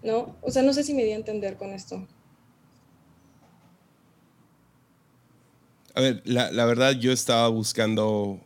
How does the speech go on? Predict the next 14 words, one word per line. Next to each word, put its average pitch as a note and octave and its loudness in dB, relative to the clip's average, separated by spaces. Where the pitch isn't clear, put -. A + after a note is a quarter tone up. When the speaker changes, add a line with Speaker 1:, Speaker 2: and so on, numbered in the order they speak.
Speaker 2:
una A2 -2
predicación G2 -2
sobre G2 -6
pastorado F#2+ -4
para F#2 -6
Andrés F#2 -8
y G2 -8
no G2+ -2
escuché G2 -8
su F#2+ -8
segunda F#2 -8
pregunta. F2+ -10
<laughs> C4 0
Ah, G#2 -2